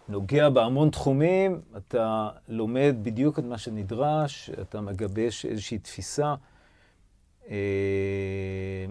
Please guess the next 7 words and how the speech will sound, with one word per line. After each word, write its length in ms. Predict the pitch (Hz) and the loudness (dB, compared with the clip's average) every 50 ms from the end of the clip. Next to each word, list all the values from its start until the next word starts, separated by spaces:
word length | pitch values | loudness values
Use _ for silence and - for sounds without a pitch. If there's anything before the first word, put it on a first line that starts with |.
| - - | -10 -8
אבל 160 | 101 95 95 | -6 -6 -4
כן, 180 | - - 101 85 80 - _ _ _ - - | -2 -2 -2 -4 -4 -8 _ _ _ -18 -14
אנחנו, 600 | 95 92 87 - - 98 98 92 92 95 92 - - 160 | -14 -14 -12 -12 -10 -10 -8 -8 -8 -8 -10 -12 -14 -14
אה, 40 | 113 104 101 98 95 92 92 92 95 98 - - _ _ _ _ _ _ _ _ _ | -14 -12 -10 -10 -10 -10 -10 -12 -14 -14 -18 -20 _ _ _ _ _ _ _ _ _
צריכים 440 | - - - 107 - - 151 165 170 | -8 -6 -4 -2 4 4 6 6 8
לדעת, 840 | 143 123 113 101 135 139 147 151 156 160 160 160 165 - - - | 6 4 6 6 6 6 6 6 6 6 4 2 0 -6 -12 -10
אה, 160 | - - 127 | -10 -8 -6